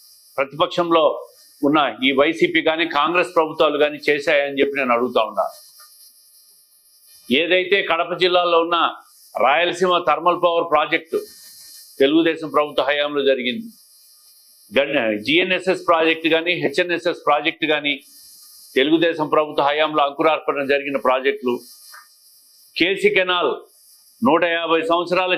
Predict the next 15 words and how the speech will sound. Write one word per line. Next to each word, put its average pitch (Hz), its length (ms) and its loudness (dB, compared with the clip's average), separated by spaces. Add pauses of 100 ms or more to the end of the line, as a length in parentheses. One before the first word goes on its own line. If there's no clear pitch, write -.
చరిత్ర 175 340 0
కలిగిన 165 280 0 (720)
ఆ 127 100 2 (120)
కెనాల్ 170 300 -2 (100)
కూడా 190 140 2 (180)
మోడర్నైజేషన్ 170 680 0
చేసి, 160 300 0 (760)
చివరి 202 420 2
ఆయకట్టు 185 440 -2
వరకు 180 200 0 (100)
కూడా 180 120 4 (140)
నీటిని 175 380 -2
తీసుకొచ్చేదానికి 160 720 -2 (100)
కృషి 151 300 -2
చేసిన 143 220 -2